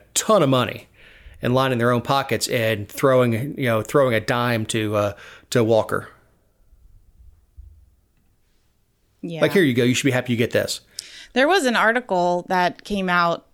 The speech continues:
Speaker 2: um, I think it was on M S N B C as well, and they said, um,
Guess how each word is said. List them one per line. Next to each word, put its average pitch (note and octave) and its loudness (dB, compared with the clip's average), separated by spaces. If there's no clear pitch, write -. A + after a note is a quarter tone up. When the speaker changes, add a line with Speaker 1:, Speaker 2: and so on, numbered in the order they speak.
Speaker 2:
um, F3 -4
I F3+ -8
think F#3+ -8
it F#3+ -6
was F#3 -4
on F3+ -4
M F3+ -6
S F3+ -6
N F3 -6
B E3+ -6
C F3 -4
as E3 -10
well, F3 0
and E3+ -6
they E3+ -6
said, E3+ -4
um, D#3+ -6